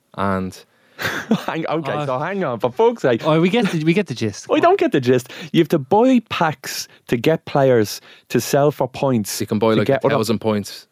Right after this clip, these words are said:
Speaker 1: one thousand five hundred, two thousand points.
Speaker 3: When you buy the game,
Speaker 1: Or you can buy eight thousand points and it's, like, a hundred quid.
Speaker 3: but when you buy the game,
Speaker 1: I've never done that before.
Speaker 3: can you just play with all the players straight away?
Speaker 1: When you first buy the game,
Speaker 3: Yeah.
Speaker 1: when you start up Ultimate Team, you get, like, a, a standard pack,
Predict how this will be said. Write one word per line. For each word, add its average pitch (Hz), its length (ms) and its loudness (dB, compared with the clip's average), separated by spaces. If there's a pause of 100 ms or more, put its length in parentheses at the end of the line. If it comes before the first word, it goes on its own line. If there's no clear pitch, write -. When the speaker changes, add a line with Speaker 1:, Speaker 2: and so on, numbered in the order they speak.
(140)
Speaker 1:
one 110 140 -4
thousand 101 320 -4
five 101 220 -6
hundred, 101 320 -6
two 110 160 -2
thousand 101 400 -4
points. 101 480 -8
Speaker 3:
When 180 100 0
you 247 100 2
buy 226 200 2
the 202 120 -2
game, 160 300 0 (200)
Speaker 1:
Or 101 120 0
you 98 100 0
can 107 120 -2
buy 117 300 2
eight 107 180 -2
thousand 104 300 -2
points 98 280 -6
and 95 80 -6
it's, 95 100 -8
like, 98 140 -6
a 95 40 -6
hundred 101 340 -8
quid. 101 320 -8 (220)
Speaker 3:
but - 100 -8
when 160 160 2
you 233 100 6
buy 175 220 0
the 147 100 0
game, 123 300 -2
Speaker 1:
I've 92 80 -12
never 92 140 -8
done 95 160 -6
that 95 140 -8
before. 104 280 -8 (220)
Speaker 3:
can 143 180 -4
you 180 120 0
just 180 160 -4 (220)
play 139 320 -2
with 120 140 -4
all 113 160 0
the 107 80 -6
players 107 380 -4
straight 110 200 -4
away? 101 260 -4 (340)
Speaker 1:
When 113 100 -4
you 131 60 -2
first 120 300 -2
buy 120 120 4
the 110 100 -2
game, 110 380 -2
Speaker 3:
Yeah. 131 140 -2 (240)
Speaker 1:
when 107 120 -4
you 101 60 -2
start 117 260 -2
up 117 120 -6
Ultimate 110 360 -2
Team, 101 220 -2
you 95 80 -4
get, 104 180 -2
like, 95 160 -6
a, 90 80 -6 (360)
a 92 120 -6
standard 101 500 -2
pack, - 340 -10